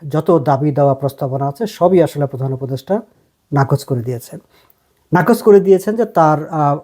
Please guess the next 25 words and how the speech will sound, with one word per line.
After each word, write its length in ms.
প্রমাণ 300
আমরা 200
পাই 180
পরবর্তীতে 580
যখন 300
প্রেস 220
সচিব 500
ব্রিফিং 400
করেছেন, 380
সেই 200
ব্রিফিংয়ে, 400
কারণ 220
সেখানে 300
তিনি 260
স্পষ্ট 420
করে 220
বলেছেন 340
যে 80
প্রধান 280
উপদেষ্টা 540
বিএনপিকে 480
বলেছেন 540
যে 120
ডিসেম্বর 500
থেকে 400